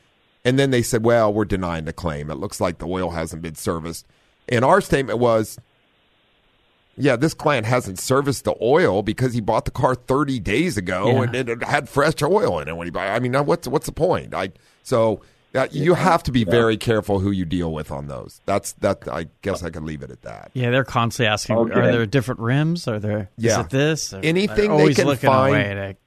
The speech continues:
Speaker 2: get out of it.
Speaker 1: Yeah, anything they can find to prevent paying for a claim, they, a lot of 'em tend to do. A lot of 'em. Not all of 'em, but a
Speaker 2: Yeah.
Speaker 1: lot of 'em.
Speaker 3: Okay, 'cause we're looking at a used, uh, Subaru, like a two, a twenty twenty,
Speaker 1: Mm-hmm.
Speaker 3: and I was wondering,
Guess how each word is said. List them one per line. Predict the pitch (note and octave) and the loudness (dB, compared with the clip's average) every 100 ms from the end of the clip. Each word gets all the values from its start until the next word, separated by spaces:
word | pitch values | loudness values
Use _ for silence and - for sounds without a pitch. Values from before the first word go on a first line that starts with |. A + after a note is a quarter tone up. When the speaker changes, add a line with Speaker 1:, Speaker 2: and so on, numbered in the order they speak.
| _ | _
Speaker 2:
get | G#2 | -4
out | G2+ G2 | -2 -2
of | F#2+ | -6
it. | G2+ - | -8 -4
Speaker 1:
Yeah, | G2 F#2+ D#2+ - | -2 0 -2 -4
anything | C3 D#3 E3+ F3+ | -2 -2 0 0
they | D3+ C3+ | 0 0
can | C3+ G#2+ | -2 -4
find | - G2 G2 | -4 -2 -2
to | F#2+ | -4
prevent | - F#2 F2+ F2+ - | -4 -4 -4 -6 -6
paying | G2+ G2 F#2 | -4 -4 -4
for | - E2+ | -6 -6
a | |
claim, | D2+ F2+ D#2+ E2 D#2+ | -6 -8 -8 -10 -12
they, | E2 E2 - G#2 | -14 -16 -12 -8
a | |
lot | F#2 F2+ F2+ | -4 -4 -4
of | E2+ | -6
'em | E2 E2 | -8 -8
tend | E2+ D#2+ | -8 -8
to | C#2+ | -10
do. | C2+ G1+ - | -14 -18 -4
A | A2 | 0
lot | A2+ G#2+ | 2 2
of | E2 | -2
'em. | D#2 | -4
Not | F#2+ C3 | 2 4
all | E3 D3+ | 4 4
of | A#2 | 2
'em, | A2+ A#2 - _ _ _ | 0 -4 -8 _ _ _
but | A2 | 0
a | F#2+ | 2
Speaker 2:
Yeah. | |
Speaker 1:
lot | F2 D2+ | 2 -2
of | B1+ A1 | -6 -12
'em. | A1+ _ _ _ _ _ _ _ _ _ _ _ | -16 _ _ _ _ _ _ _ _ _ _ _
Speaker 3:
Okay, | F#2 G2+ - F#2 | 2 2 2 -2
'cause | F2+ G#2+ | 2 4
we're | A2 D3+ | 6 6
looking | D3+ D#3+ D#3 | 4 4 4
at | C3+ C3 | 4 4
a | A#2 | 4
used, | A2 B2 C3+ B2+ A#2+ | 2 4 6 4 4
uh, | A#2 G#2+ G2+ - | 4 6 4 2
Subaru, | D3+ D3 G#2+ G#2 A2 G#2+ | 0 4 4 4 4 4
like | G#2+ G2 | 2 2
a | G2+ | -2
two, | - C3+ B2+ - _ - | 2 4 4 2 _ -2
a | G2+ | 0
twenty | - C3+ C3+ A2+ | 4 4 6 4
twenty, | - C3 C#3+ A2+ F2+ - | 4 4 6 4 2 -2
Speaker 1:
Mm-hmm. | A2 A2 G#2+ | 0 2 2
Speaker 3:
and | G#2 | 2
I | A2 | 4
was | G#2+ G2 | 4 4
wondering, | A2 A2 A2 G#2+ G2 F2+ | 4 4 4 4 4 2